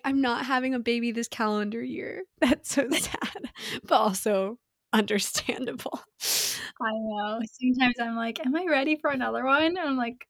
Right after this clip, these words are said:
Speaker 2: "No, you're
Speaker 1: <laughs> Yeah,
Speaker 2: literally
Speaker 1: how old is
Speaker 2: insane."
Speaker 1: Ellis? <laughs>
Speaker 2: Ellis is three months. <laughs>
Speaker 1: It's fun to, like, talk to friends, though, who, yeah, like, love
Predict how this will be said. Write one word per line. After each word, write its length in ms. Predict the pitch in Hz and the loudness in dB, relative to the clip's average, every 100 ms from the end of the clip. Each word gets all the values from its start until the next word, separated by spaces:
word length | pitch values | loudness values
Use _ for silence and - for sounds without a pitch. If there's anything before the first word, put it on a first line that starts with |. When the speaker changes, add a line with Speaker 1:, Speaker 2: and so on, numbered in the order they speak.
| - | -2
Speaker 2:
"No, 440 | 254 - - - - - - | 0 0 -2 -2 -4 -8 -8
you're 140 | 392 339 | -4 -2
Speaker 1:
<laughs> 220 | 285 262 | 0 2
Yeah, 140 | 403 | 4
Speaker 2:
literally 60 | 370 | 6
Speaker 1:
how 200 | 311 302 330 | 8 8 8
old 100 | 392 | 6
is 140 | 359 | 4
Speaker 2:
insane." 100 | - | 4
Speaker 1:
Ellis? 640 | 285 - - - - - - | 0 0 -6 -6 -12 -14 -2
<laughs> 60 | 302 | 0
Speaker 2:
Ellis 320 | 339 - 392 | 0 -2 -8
is 160 | 330 _ | -10 _
three 220 | 240 226 | 0 0
months. 680 | 220 - 220 370 - - - - _ _ _ - - | 0 -2 -2 -4 -4 -6 -8 -12 _ _ _ -14 -2
<laughs> 1040 | - 508 554 427 - 640 659 587 - - _ _ _ - 427 440 571 523 480 480 - | 2 6 6 6 2 2 4 4 0 -12 _ _ _ -2 4 4 4 4 4 2 2
Speaker 1:
It's 240 | 403 427 - | 6 6 6
fun 320 | - 381 466 | 8 8 10
to, 200 | 453 453 | 8 8
like, 100 | 440 - _ _ | 6 2 _ _
talk 360 | 277 285 330 - | 4 6 6 4
to 120 | 330 | 2
friends, 360 | 294 294 269 | 4 4 2
though, 240 | 254 226 233 | 2 4 2
who, 180 | 247 240 | 0 -2
yeah, 380 | 226 277 240 208 | 0 4 6 4
like, 300 | 202 196 - | -2 -6 -14
love 880 | - 233 220 214 196 208 220 226 | -8 -6 -2 0 2 2 0 -2